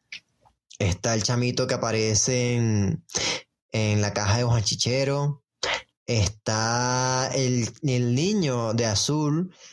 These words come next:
que sale en el Museo de los Niños. Está el chico que aparece en, en la, en el empaque de, de Pepitos.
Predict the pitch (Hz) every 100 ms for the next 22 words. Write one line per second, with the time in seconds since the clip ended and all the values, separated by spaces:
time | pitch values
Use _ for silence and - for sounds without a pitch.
0 | _ - 123 113 - 120 117 131 127 117
1 | - 127 127 113 120 143 135 127 135 156
2 | - - _ _ _ _ _ _ _ _
3 | _ _ _ - - - _ - 113 -
4 | - 123 123 131 139 147 139 139 - -
5 | 143 139 131 139 127 113 107 107 - 127
6 | 123 123 113 110 104 101 - - _ -
7 | - _ 113 113 107 107 95 117 113 107
8 | 104 98 123 120 127 131 117 107 98 92
9 | 113 107 139 131 120 131 143 -